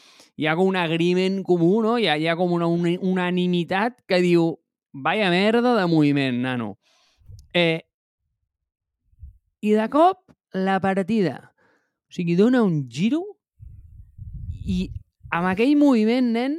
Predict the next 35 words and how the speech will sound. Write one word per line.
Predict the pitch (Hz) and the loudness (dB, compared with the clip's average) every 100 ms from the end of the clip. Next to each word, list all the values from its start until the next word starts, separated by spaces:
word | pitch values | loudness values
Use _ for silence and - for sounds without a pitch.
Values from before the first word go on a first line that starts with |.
| - | -8
o | - 170 | -8 -8
sigui, | 180 170 156 - | -6 -4 -6 -8
literalment | 165 165 170 214 240 247 | -8 -6 -4 -4 -2 0
el | 214 165 156 | 0 2 2
borra | 180 247 262 | 2 2 2
del | 214 160 | 0 -2
tablero, | - 139 143 135 123 | -2 -2 0 -2 -2
tio. | 127 113 98 _ _ - | -2 -2 -6 _ _ -6
I, | 226 - _ - - _ _ - | -4 -4 _ -20 -20 _ _ -4
eh, | 214 170 - _ _ _ _ _ _ | -2 -2 -8 _ _ _ _ _ _
al | 151 147 | -6 -6
final | - 143 147 208 | -4 -2 -2 -2
el | 254 165 | -2 -4
tio, | - 151 180 | -2 -2 -2
quasi | 156 151 214 | -4 -6 -8
plorant, | _ 147 127 117 127 147 117 135 _ | _ 0 2 2 2 -2 -4 -8 _
perquè | - 123 123 | -10 -10 -6
porta | 127 160 139 | -6 -4 -6
tota | - - 220 269 | -4 0 0 0
la | 240 | -6
seva | - 190 175 | -4 0 0
vida | 175 160 | 2 2
dedicat | 135 123 160 165 | 0 -2 -4 -2
a | 160 | 2
Go, | 120 117 208 269 _ - _ _ _ _ _ _ - | 2 2 -2 -8 _ -20 _ _ _ _ _ _ -12
el | 131 123 | -10 -6
tio | - 247 | 2 2
confessa | - 165 147 - - 208 - 170 277 _ _ - | 2 0 0 -2 -2 -2 -2 -8 -8 _ _ -4
que | |
el | 139 131 | -4 -4
que | - 170 | 0 0
ha | |
vist | 202 208 254 - - | 2 0 -4 -10 -6
és | 151 - | -6 -4
com | - 208 | -2 -2